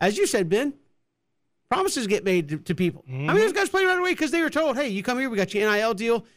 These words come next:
Speaker 1: and you're gonna play"? I don't get, a lot of people, hey, you don't get N I L deals for not playing. Right? That's usually how life works, right? I mean, Michael Jordan doesn't become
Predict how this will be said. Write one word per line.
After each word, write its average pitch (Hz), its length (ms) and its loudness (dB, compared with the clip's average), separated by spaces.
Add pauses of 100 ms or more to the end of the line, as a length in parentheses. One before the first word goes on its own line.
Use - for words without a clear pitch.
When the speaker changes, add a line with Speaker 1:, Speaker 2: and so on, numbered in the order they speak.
(200)
Speaker 1:
and 185 240 2
you're 226 120 2
gonna 220 180 0
play"? 247 340 -2
I - 80 -6
don't 269 180 0
get, 269 220 -4 (520)
a - 40 -4
lot 285 120 4
of 302 40 0
people, 294 260 2
hey, 196 300 0 (160)
you 202 100 -2
don't 277 140 0
get 285 160 -2
N 269 100 0
I 240 160 2
L 302 160 2
deals 208 300 -2
for 208 160 -2
not 190 220 0
playing. 208 380 -2 (1600)
Right? 240 180 4
That's 226 180 0
usually 277 280 2
how 196 140 2
life 165 300 -2
works, 160 300 -4
right? 196 180 4
I 254 60 4
mean, 208 240 0 (640)
Michael 233 240 2
Jordan 247 320 0
doesn't 240 260 0
become 226 500 0